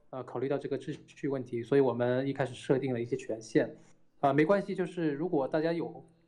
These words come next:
想要发言的，现在不能够开麦，可以，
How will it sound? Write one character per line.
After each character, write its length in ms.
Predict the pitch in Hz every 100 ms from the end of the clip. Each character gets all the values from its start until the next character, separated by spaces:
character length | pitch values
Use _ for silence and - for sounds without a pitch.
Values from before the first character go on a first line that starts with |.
| _
想 140 | - 143
要 80 |
发 220 | 147 170 185
言 240 | 123 113
的， 180 | 127 113
现 140 | 165
在 100 | 151
不 220 | 147 -
能 180 | 143 127
够 220 | 131 139
开 180 | 131 143
麦， 320 | 139 139 139 -
可 160 | - 143
以， 240 | 143